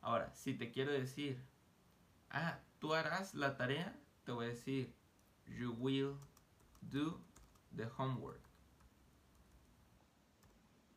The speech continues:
Ahora, ¿qué pasa si quieres decir, "No, no le digas, él dirá todo lo que estuvimos hablando"? Porque pues ya ven cómo es la gente chismosa, ¿no?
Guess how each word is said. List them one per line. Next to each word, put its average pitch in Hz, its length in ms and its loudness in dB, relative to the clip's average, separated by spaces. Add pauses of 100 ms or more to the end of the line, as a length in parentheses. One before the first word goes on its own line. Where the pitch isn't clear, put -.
(960)
Ahora, 120 300 6
¿qué 147 120 -4
pasa 170 360 0
si - 200 -10
quieres 147 240 -4
decir, 139 380 -6 (720)
"No, 139 420 2
no 135 140 2
le 139 140 0
digas, 135 460 -2 (640)
él 147 520 2 (1300)
dirá 127 720 4
todo 147 240 2
lo 143 120 -4
que 135 100 -6
estuvimos 131 420 -2
hablando"? 123 440 -2 (800)
Porque - 200 -16
pues 117 160 -6
ya 123 80 0
ven 131 140 -2
cómo 127 180 -2
es 127 60 0
la 120 100 -4
gente 131 260 -6
chismosa, 120 540 -8
¿no? 156 180 -8